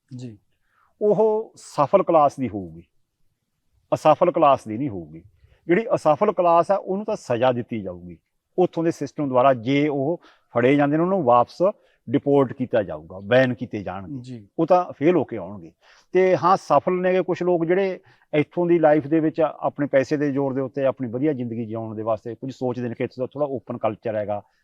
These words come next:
Speaker 2: ਅਹ, ਆਜ਼ਾਦੀ ਹੈਗੀ, ਯਾਨੀ ਕਿ ਉਹ ਚੀਜ਼ਾਂ ਨੂੰ, ਜਾਂ ਉੱਥੋਂ ਅਕੇਵਾਂ ਆ ਜਾਂਦਾ ਹੈਗਾ।
Speaker 1: ਜੀ।
Speaker 2: ਕਿਉਂਕਿ ਉੱਥੇ ਇਕੱਲ-, ਇਕੱਲਤਾ ਬੜੀ ਹੈਗੀ।
Speaker 1: ਜੀ।
Speaker 2: ਪਬਲਿਕ ਡੋਮੇਨ ਦੇ ਵਿੱਚ ਬੰਦਾ ਨਹੀਂ ਵਿਚਰਦਾ ਹੈਗਾ। ਸੋ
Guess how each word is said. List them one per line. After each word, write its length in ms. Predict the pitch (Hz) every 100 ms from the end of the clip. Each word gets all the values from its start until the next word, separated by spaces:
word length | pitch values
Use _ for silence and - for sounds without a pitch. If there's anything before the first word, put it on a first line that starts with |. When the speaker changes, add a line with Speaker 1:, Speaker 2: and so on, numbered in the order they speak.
| _ _ 113
Speaker 2:
ਅਹ, 40 |
ਆਜ਼ਾਦੀ 800 | 110 110 - 120 117 101 120 117
ਹੈਗੀ, 180 | 113 110
ਯਾਨੀ 140 | 117
ਕਿ 100 | 120
ਉਹ 180 | 127 151
ਚੀਜ਼ਾਂ 300 | 156 127 139
ਨੂੰ, 300 | 131 131 127
ਜਾਂ 120 | 131
ਉੱਥੋਂ 360 | 139 131 - 147 - -
ਅਕੇਵਾਂ 360 | - 143 143
ਆ 100 | 117
ਜਾਂਦਾ 240 | 92 85 87
ਹੈਗਾ। 160 | 76 - 131
Speaker 1:
ਜੀ। 180 | 139 143
Speaker 2:
ਕਿਉਂਕਿ 280 | 147 160 208
ਉੱਥੇ 260 | 180 226 -
ਇਕੱਲ-, 400 | 185 160 143 143 - _
ਇਕੱਲਤਾ 360 | - 143 131 151
ਬੜੀ 280 | 104 85 78
ਹੈਗੀ। 120 | - _ _ _ _ -
Speaker 1:
ਜੀ। 120 | 135 120
Speaker 2:
ਪਬਲਿਕ 300 | 143 156 160
ਡੋਮੇਨ 300 | 139 135 131
ਦੇ 80 | 131
ਵਿੱਚ 140 | 123
ਬੰਦਾ 220 | 123 117
ਨਹੀਂ 180 | 110 139
ਵਿਚਰਦਾ 380 | 110 104 87 85
ਹੈਗਾ। 260 | 85 101 98 _ _ _
ਸੋ 340 | - 220 254